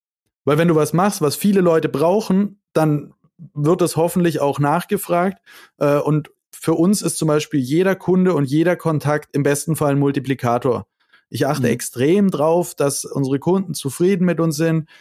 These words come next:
Speaker 1: pflege eine gute Kommunikation, äh, einfach auch einen persönlichen, guten Austausch. Und wenn die happy mit uns sind, dann werden die beim nächsten Mal, wenn jemand fragt, auch, ähm, das Ganze weitergeben. Und dann benutze
Speaker 2: Ja.
Speaker 1: ich quasi unsere Kunden als Multiplikatoren, was total geil ist.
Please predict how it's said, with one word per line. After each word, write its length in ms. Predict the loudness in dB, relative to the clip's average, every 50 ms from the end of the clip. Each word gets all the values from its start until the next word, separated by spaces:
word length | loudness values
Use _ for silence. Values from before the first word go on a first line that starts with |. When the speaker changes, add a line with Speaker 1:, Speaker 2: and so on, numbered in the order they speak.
| -20 _ _
Speaker 1:
pflege 300 | -10 -4 -2 -2 -2 0
eine 120 | -2 -4
gute 280 | 0 0 0 0 0 -2
Kommunikation, 1040 | -2 0 0 0 0 0 0 -2 -2 -2 -2 0 0 2 4 4 4 2 0 0
äh, 20 | 0
einfach 600 | 0 0 2 2 0 0 -2 -2 -2 -2 -2 -2
auch 180 | -2 -4 -2 -2
einen 80 | -4
persönlichen, 640 | -2 0 0 0 2 2 2 2 0 0 -2 -2 0
guten 260 | 0 0 0 0 -2
Austausch. 560 | 0 0 0 0 0 0 0 0 0 0 -4 -10 _ -20 -20 -20 -20 -20 -20 _ _ _ _ _
Und 320 | 0 2 2 0 0 0
wenn 160 | -2 -2 0
die 140 | 0 -2 -2 -2 -4
happy 320 | -4 -2 0 0 0 0 0
mit 180 | 0 0 0
uns 200 | 0 0 0 0
sind, 260 | 0 0 2 2 2 0
dann 140 | 0 2
werden 200 | 2 2 2 2
die 120 | 2 0 0
beim 180 | 0 0 0
nächsten 320 | 0 0 0 -2 -2 -2 -2
Mal, 160 | 0 0 2
wenn 120 | 0 0
jemand 220 | 0 0 0 -2 -2
fragt, 440 | -2 -2 0 0 0 -2 -4 -4 -2
auch, 260 | 0 0 0 -2 -2 0 0
ähm, 200 | 0 0 -2 -4
das 160 | -4 -4 -2
Ganze 320 | 0 0 0 -2 -2 -2
weitergeben. 640 | 0 0 0 0 0 -2 0 0 0 0 0 0 -4 -2
Und 140 | -4 -2
dann 160 | -2 0 0 -2
benutze 320 | -2 0 0 -2 -2 -4
Speaker 2:
Ja. 40 | -8
Speaker 1:
ich 80 | -4 -2
quasi 260 | -2 -2 0 0 -2
unsere 180 | -2 0 -2 -2
Kunden 340 | 0 -2 -2 -2 -2 -2
als 200 | -2 -2 -2 -2
Multiplikatoren, 800 | 0 -2 -2 -2 -2 -4 -4 -4 -2 -4 -6 -2 -2 -2 -2 0 -2
was 220 | -2 -4 -4 -10
total 360 | -6 -8 -4 -2 0 0 0
geil 320 | 0 -2 -2 -2 0 0 0
ist. 220 | -2 -4 -4 -10